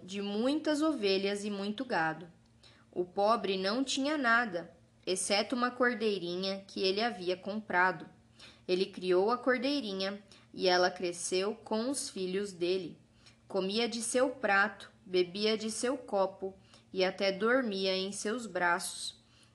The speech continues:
Ela era como sua filha. Certo dia,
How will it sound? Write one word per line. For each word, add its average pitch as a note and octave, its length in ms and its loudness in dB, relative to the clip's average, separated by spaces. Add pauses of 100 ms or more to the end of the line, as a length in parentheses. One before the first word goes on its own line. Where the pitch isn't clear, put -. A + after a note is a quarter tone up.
Ela F3+ 280 2
era G3 320 2
como G3 260 -4
sua A3+ 300 0
filha. E3 500 -8 (540)
Certo G#3 480 0
dia, G#3 440 -2